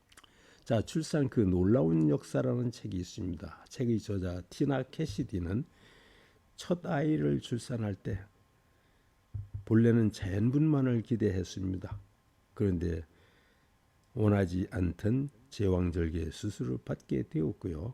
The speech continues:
그래서 올바른 수술, 아, 출산 방법을 찾아보려고 이 책을 쓰기 시작했다고 합니다. 하지만 캐시디는 결국 답을 찾지 못하고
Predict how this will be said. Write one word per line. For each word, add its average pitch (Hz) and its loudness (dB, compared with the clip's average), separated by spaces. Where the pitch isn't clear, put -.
그래서 92 -2
올바른 117 2
수술, 123 0
아, 95 0
출산 120 0
방법을 110 0
찾아보려고 85 -2
이 101 -2
책을 87 -2
쓰기 90 -4
시작했다고 107 -6
합니다. 98 -10
하지만 131 2
캐시디는 107 2
결국 117 2
답을 135 -2
찾지 123 -4
못하고 92 -4